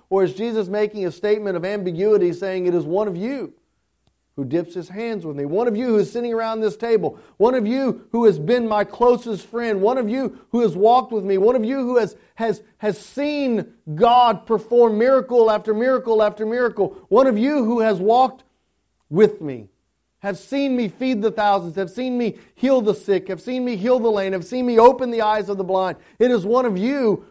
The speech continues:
who will betray me." And in our own lives, have we not seen God do miraculous things?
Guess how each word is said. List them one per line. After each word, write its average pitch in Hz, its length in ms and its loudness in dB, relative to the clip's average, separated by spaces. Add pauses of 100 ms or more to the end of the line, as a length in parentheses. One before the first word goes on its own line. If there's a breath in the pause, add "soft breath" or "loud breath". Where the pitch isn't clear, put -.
who 233 120 2
will 220 80 4
betray 214 460 0
me." 175 240 -6 (180 soft breath)
And 220 160 -2
in 226 120 0
our 254 440 4
own 294 300 6
lives, 165 580 2 (180)
have 226 160 2
we 254 140 2
not 285 300 2
seen 254 340 -4
God 226 360 4
do 254 200 4
miraculous 226 800 2
things? 247 300 -4